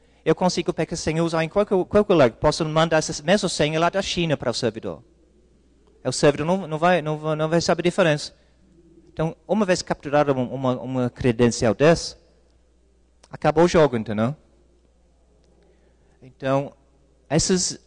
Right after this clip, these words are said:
credenciais, essa forma de autenticação do usuário, tem que permanecer local. Então, o que acontece hoje? A gente autentica o usuário contra o, por exemplo, contra o celular.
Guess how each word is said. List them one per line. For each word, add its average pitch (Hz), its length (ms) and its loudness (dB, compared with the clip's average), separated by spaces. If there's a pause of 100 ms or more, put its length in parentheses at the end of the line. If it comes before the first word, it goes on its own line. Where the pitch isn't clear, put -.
(160)
credenciais, 139 960 2
essa 151 180 -2
forma 156 240 -4
de 139 100 -4
autenticação 135 640 -4
do 175 200 -2
usuário, 139 560 2 (400)
tem 165 100 -4
que - 140 -6
permanecer 175 420 4
local. 151 880 2 (960)
Então, - 120 -6
o 151 40 -8
que 185 100 -6
acontece 165 440 2
hoje? 120 380 0 (800)
A 139 80 -2
gente 151 400 0
autentica 160 580 2
o 156 40 2
usuário 143 440 2
contra 175 500 -2
o, 165 220 0
por 165 100 -14
exemplo, 147 240 -10
contra 165 280 0
o 151 60 -2
celular. 139 540 2